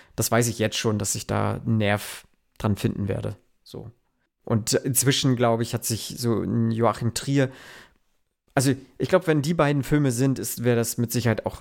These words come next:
irgendwann so ein Top fünf Regisseur von mir, so.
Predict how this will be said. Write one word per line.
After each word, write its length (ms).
irgendwann 540
so 300
ein 160
Top 200
fünf 360
Regisseur 400
von 240
mir, 200
so. 240